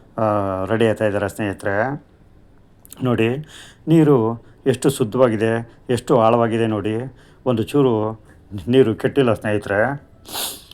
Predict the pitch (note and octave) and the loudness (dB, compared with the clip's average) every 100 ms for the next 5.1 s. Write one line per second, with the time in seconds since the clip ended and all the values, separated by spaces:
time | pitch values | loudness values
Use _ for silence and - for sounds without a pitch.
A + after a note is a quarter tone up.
0 | - - C#3+ D3+ D3 C#3 C3+ B2 C#3 A2+ | -16 -2 0 2 2 2 0 0 2 2
1 | G#2 A2 - - - - - C3+ C3 C3 | 2 -2 -8 -20 -20 -18 -2 2 2 2
2 | B2 A#2+ A#2 G#2+ A#2 A#2+ C3+ C3 A#2+ A#2+ | 2 2 0 0 0 2 4 4 2 4
3 | A#2+ G2+ G#2+ - _ - B2 B2 C3 A#2+ | 4 2 -2 -10 _ -4 -2 0 0 0
4 | A#2+ A2+ A#2 G#2+ G#2 A#2 A#2 G#2+ A2+ G2+ | 0 0 2 0 -2 -2 0 0 -2 -2
5 | G2+ | -4